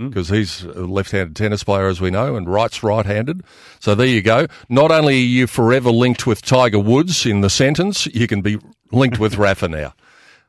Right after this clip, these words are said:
Speaker 2: It's been good to sit down and
Speaker 1: All right.
Speaker 2: talk to you, Nick, and we wish you well.
Speaker 1: Thanks, Peter. Appreciate it.
Speaker 2: Nick O'Hearn joining us on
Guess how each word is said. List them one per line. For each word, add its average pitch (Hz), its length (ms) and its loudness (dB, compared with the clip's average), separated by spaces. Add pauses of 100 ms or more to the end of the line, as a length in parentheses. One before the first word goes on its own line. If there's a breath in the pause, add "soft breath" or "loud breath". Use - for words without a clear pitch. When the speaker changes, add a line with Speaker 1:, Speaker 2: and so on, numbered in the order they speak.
(260 soft breath)
Speaker 2:
It's 110 120 -2
been 117 160 0
good - 160 0
to 101 60 -2
sit 110 160 0
down 98 180 2
and - 0 -
Speaker 1:
All 90 40 -2
right. 80 60 -12
Speaker 2:
talk 104 180 0
to 95 140 0
you, 82 80 -2
Nick, 98 300 -2
and 92 180 -4
we 95 80 -2
wish 95 220 -2
you 90 80 -4
well. 73 200 -6 (140)
Speaker 1:
Thanks, 104 220 -2
Peter. 90 180 -6
Appreciate 92 460 -10
it. - 40 -20 (160)
Speaker 2:
Nick 127 200 2
O'Hearn 123 320 6
joining 123 340 4
us - 160 0
on 120 320 2